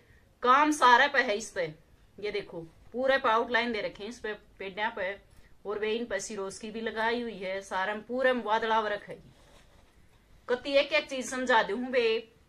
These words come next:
कि किसी का डाउट ना रहे। जो बोलूं हूं ना बे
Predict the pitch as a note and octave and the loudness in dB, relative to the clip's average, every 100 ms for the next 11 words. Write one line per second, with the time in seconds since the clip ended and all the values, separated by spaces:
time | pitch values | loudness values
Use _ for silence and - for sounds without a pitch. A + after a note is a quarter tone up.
0 | _ _ _ _ - - - A3+ A#3 A3 | _ _ _ _ -20 -20 -6 0 0 -2
1 | B3 B3+ B3 A#3 B3 C#4 B3+ B3 B3+ B3 | -8 -4 0 4 4 4 2 2 2 0
2 | G3 C#4 C#4 C#4+ D4 D#4+ C#4+ C4+ D4+ | 2 4 6 6 4 4 -2 0 2